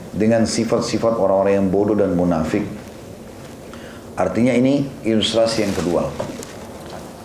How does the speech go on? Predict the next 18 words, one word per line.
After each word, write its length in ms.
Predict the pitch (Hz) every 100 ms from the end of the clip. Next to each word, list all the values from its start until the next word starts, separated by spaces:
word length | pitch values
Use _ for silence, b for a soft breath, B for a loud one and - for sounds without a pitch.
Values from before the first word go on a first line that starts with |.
| -
Jadi 160 | 110
memang 240 | 113 139 160
teman-teman 400 | 143 123 117 117
sekalian, 560 | 113 - 104 117 131
apa 240 | - 117 120
yang 80 | 120
Allah 200 | 120 117
subhanahu 200 | 113 104
wa 40 |
taala 140 | 113 113
janjikan 400 | 113 101 95 113
ini 240 | 113 139 -
ada, 400 | 107 110 85 71
benar, 560 | 82 107 120 85 73 - -
ya. 240 | 85 90 - - - - - - - -
Dan 480 | 90 92 107 107 -
tugas 320 | 139 135 -
kita 640 | - 92 90 101 131 135